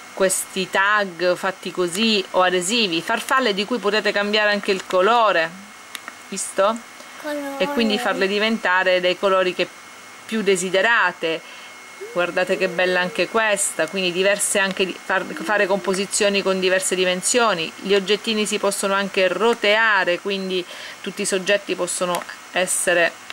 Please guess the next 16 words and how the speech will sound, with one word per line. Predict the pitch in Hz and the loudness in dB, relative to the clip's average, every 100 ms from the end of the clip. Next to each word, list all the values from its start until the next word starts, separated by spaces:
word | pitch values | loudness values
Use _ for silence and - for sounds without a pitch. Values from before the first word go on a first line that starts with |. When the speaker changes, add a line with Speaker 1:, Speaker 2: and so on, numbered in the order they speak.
| - - | -14 -8
Speaker 1:
ruotati, | 165 180 180 - 196 196 180 165 | -2 0 2 2 2 2 0 -6
inclinati, | 165 - 175 180 202 185 170 170 160 | -10 -6 -4 0 2 2 -2 -8 -6
e | 185 | -2
vedete | 190 214 208 208 196 | 0 2 2 0 0
sempre | 202 196 190 | 0 0 0
che | 185 | 0
c'è | 196 190 | 0 0
la | 180 | 0
sovrapposizione | 190 185 185 208 233 233 - 180 180 | 2 0 0 -2 -4 -2 0 0 0
dell'ultimo | 214 208 196 - 196 185 - | 0 -2 -4 -4 -4 -4 -4
sul | - 175 | -4 -4
primo | 170 - 165 160 170 - | -4 -6 -4 -4 -4 -4
e | - | -2
non | 202 180 170 165 | -2 -2 -2 -4
viceversa. | 156 160 151 - - - 170 | -4 -2 -2 -2 -6 -2 0
Eh, | 220 | 0